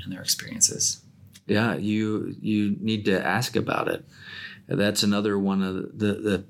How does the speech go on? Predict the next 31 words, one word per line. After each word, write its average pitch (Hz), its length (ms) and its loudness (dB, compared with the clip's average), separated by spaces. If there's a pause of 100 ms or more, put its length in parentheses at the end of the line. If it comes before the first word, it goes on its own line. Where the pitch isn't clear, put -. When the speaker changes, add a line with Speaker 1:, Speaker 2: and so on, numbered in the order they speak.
(320)
Speaker 2:
things 104 300 4
I 92 80 2
think 98 220 0
that 95 140 0
keep - 240 -6
missionaries 95 540 4
from, 87 400 0
from 92 280 -2
doing 104 340 2
this 87 240 -4 (480)
is 98 240 4
that 104 160 0
they're 101 160 4
afraid 98 420 0
to 98 180 2
address 92 480 0
the, 87 400 0 (120)
the 104 160 2
elephant 104 460 0
in 82 80 2
the 80 100 0
room. - 320 -4 (720)
And 90 540 2 (380)
I 101 120 0
was 98 160 4
out 95 140 4
with 92 100 2
some 95 180 2
missionaries 95 680 0
in 92 260 2
Idaho, 95 680 0